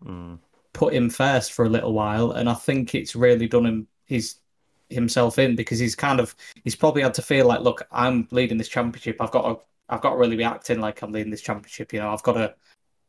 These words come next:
Speaker 2: I've got to be kind of outriding every other rider.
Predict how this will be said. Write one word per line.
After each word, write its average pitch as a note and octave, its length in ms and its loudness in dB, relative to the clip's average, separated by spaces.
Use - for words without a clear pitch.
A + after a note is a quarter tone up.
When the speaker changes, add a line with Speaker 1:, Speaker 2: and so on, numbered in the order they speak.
Speaker 2:
I've A2 160 -2
got C3+ 100 4
to B2+ 80 0
be A2+ 240 -2
kind A2 300 -4
of - 320 -8
outriding A#2+ 640 2
every A2+ 240 -2
other A2 140 -4
rider. A2 520 -4